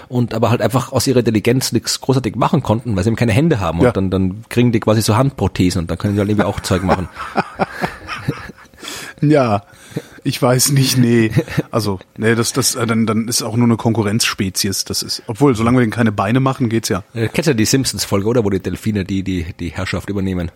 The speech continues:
Speaker 1: die
Speaker 2: Nee.
Speaker 1: Menschen ins Meer treiben.
Speaker 2: Nee,
Speaker 1: Eine
Speaker 2: kenn
Speaker 1: von
Speaker 2: ich
Speaker 1: den
Speaker 2: nicht.
Speaker 1: ganz, von den, von den ganz frühen Halloween, äh, Folgen, wo irgendwie, <laughs> äh, irgendwie so Lisa befreiten einen, äh, Delfin, der im Delfinarium gefangen gehalten wird. Und der war aber in Wirklichkeit der Königssohn, der Delfinherrscher.
Speaker 2: Oh.
Speaker 1: Und dann kommt er zurück und hetzt die Delfine auf, dass sie jetzt irgendwie hier,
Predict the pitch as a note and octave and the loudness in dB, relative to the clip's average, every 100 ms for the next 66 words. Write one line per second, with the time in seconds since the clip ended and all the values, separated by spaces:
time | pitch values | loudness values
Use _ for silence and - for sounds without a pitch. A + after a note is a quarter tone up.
0 | - A2 G#2 F#2+ F#2+ F#2 B2+ F2+ G2 G2+ | -6 -2 0 0 -2 -2 -2 -2 -2 -2
1 | G2 F2 - - C#3 C3+ - C#3 C3+ A2 | -4 -6 -4 2 4 4 2 2 2 0
2 | - - B2+ A#2+ C3 G#2+ A#2+ A#2+ - G#2 | -2 0 0 2 0 0 0 -2 -4 2
3 | C3 A#2 F#2 B2+ A#2 A2 A2 A2+ G#2 G#2+ | 4 4 4 4 4 2 2 2 0 -2
4 | G#2 - G#2+ A2 G#2+ G#2 G#2+ G#2 G#2 G2 | -4 0 0 2 0 0 0 2 0 0
5 | - - - - A#2 B2+ B2+ A2+ G#2 A2 | -6 -12 -14 -6 0 2 2 4 4 4
6 | C3 C3+ A#2+ A#2 A2+ G#2+ A#2 - - F2+ | 4 4 4 2 -2 -4 -2 -2 -2 0
7 | A2+ - A2+ G#2+ G#2+ G2 G2+ G#2 G2 - | 0 2 0 2 0 -2 0 -2 -2 2
8 | A#2+ B2+ A2 G#2 G#2 G#2 A#2+ G#2+ F#2+ A#2+ | 2 4 2 2 0 0 0 0 2 2
9 | A#2+ A2+ - A2+ B2 A#2 A2+ A#2 A#2+ A#2+ | 2 0 0 0 0 0 0 0 2 4
10 | C3+ - - - - F#2 A2 F#2 G#2+ G2+ | 2 0 -16 -12 -8 0 0 2 2 2
11 | E2+ G#2 - G2 G2 - - G#2 G#2+ - | 2 -2 -2 -2 -2 -4 0 2 0 -2
12 | - G2 A2 F#2+ F2 G2 - G#2+ A2+ G#2+ | 0 2 2 0 0 -2 -2 0 0 0
13 | G#2+ A2+ G#2+ C#3 C3+ A#2 F#2+ G2 A#2 G#2 | 0 0 4 4 4 2 2 2 0 2
14 | A#2 C3+ C3 G#2+ - A#2 - G#2 G#2 - | 2 2 2 0 0 -4 -2 -2 0 2
15 | A#2 E2 A2+ - - G2+ G2 A#2 G#2+ G2+ | 2 2 2 2 0 0 -2 0 2 4
16 | A2+ | 4